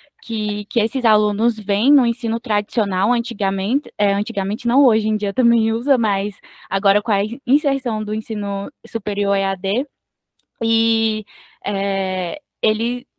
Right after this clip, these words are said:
ele acaba sendo um auxiliar para as pessoas, para os alunos, quando eles entram no ensino superior,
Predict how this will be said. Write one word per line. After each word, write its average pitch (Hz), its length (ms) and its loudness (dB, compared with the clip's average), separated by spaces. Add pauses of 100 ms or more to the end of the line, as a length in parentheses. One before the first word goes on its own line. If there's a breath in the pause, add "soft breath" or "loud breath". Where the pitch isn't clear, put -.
(120)
ele 214 280 -2
acaba 226 600 0
sendo 247 400 0
um 247 160 0
auxiliar 247 720 0
para 240 140 -6
as 220 100 -6
pessoas, 214 540 -2
para - 140 -6
os 214 80 -4
alunos, 220 440 0
quando 208 240 -4
eles 202 240 -4 (160)
entram 196 400 -4
no 190 60 -4
ensino 196 420 -6
superior, 196 720 2